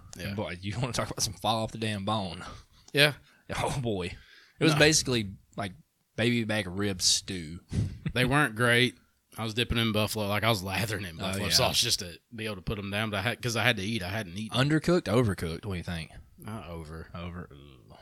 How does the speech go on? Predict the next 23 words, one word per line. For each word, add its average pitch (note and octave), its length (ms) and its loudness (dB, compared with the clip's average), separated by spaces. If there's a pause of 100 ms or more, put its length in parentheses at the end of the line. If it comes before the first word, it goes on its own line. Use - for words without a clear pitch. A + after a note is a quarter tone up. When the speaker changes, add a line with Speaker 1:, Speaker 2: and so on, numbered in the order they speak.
(280)
Speaker 2:
Just F2+ 240 -8
chewing G2 240 -4
on E2 140 -6
a C#2+ 60 -10
Michelin E2 520 -4
up - 140 -12
there, D3 100 -8
huh? C3 100 -2
Speaker 1:
Moist, A#2+ 560 2 (120)
moist A#2+ 500 0
dryness. F2+ 680 -8
Speaker 2:
Yeah. D#2 500 -6 (520)
Well, A2+ 140 2
uh, A#2 220 4
moist B2 440 2
because G2+ 260 -2
you F#2+ 80 -4
were F2 140 -6
lathering E2+ 480 -4
'em D#2+ 120 -8
up E2+ 180 -6
in D2 100 -12
sauce. D#2 480 2